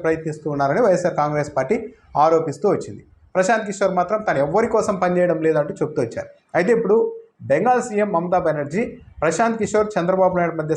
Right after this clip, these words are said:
సంబంధానికి సంబంధించి కీలకమైన వ్యాఖ్యలు చేశారు. ప్రశాంత్ కిషోర్ ఇప్పుడు ఏపీలో చంద్రబాబు నాయుడు కోసం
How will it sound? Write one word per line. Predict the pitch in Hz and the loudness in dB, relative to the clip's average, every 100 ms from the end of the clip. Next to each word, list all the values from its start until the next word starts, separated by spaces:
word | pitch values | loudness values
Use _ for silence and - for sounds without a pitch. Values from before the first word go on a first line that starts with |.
| 151 | -4
సంబంధానికి | 147 151 143 139 | -4 -2 -2 -2
సంబంధించి | 127 127 123 131 143 - - _ - | -4 -4 -4 -2 -4 -4 -12 _ 0
కీలకమైన | 247 233 185 175 160 | 2 2 2 2 2
వ్యాఖ్యలు | 147 175 190 | 2 0 0
చేశారు. | 147 - 101 - _ _ - | 0 0 -6 -8 _ _ 0
ప్రశాంత్ | 190 285 285 247 | 2 4 2 0
కిషోర్ | 226 226 220 | 0 2 2
ఇప్పుడు | - 233 214 170 | 0 0 2 2
ఏపీలో | 190 196 220 233 | 2 2 2 2
చంద్రబాబు | 160 190 185 180 175 | 0 0 2 2 2
నాయుడు | 160 156 | -2 -2
కోసం | 151 156 | -4 -4